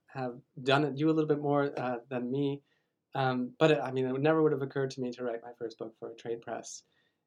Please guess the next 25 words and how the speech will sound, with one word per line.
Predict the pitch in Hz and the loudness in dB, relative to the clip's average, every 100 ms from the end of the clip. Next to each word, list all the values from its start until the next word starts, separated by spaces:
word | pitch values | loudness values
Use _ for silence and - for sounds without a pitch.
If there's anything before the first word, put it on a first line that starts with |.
| _ | _
and, | 127 127 | -8 -6
and | 120 - | -6 -10
f-, | - - | -14 -4
even | 143 135 120 - _ | -4 -2 -6 -12 _
for | 131 | -4
a | 113 | -4
really | 120 113 | -4 -4
broad | 117 107 | -4 -4
audience, | 107 110 107 107 - | -4 -6 -6 -10 -12
although | 117 113 | -6 -6
I | 107 | -6
had | 110 - | -10 -14
secret | - - 110 107 | -16 -14 -12 -10
hopes | 101 - - _ | -12 -12 -16 _
that | 113 | -10
I | 120 | -10
would | 113 | -8
be | 120 | -4
doing | 120 117 | -4 -4
that. | 104 - - | -8 -8 -6
Um, | 117 113 110 110 _ - _ _ _ _ _ - | -2 -2 -4 -10 _ -20 _ _ _ _ _ -8
uh, | 156 - | -8 -6
what | 143 170 196 | 0 0 0
convinced | 233 160 170 175 - | -4 -2 -2 -4 -4
you | 147 139 135 | -2 -2 -4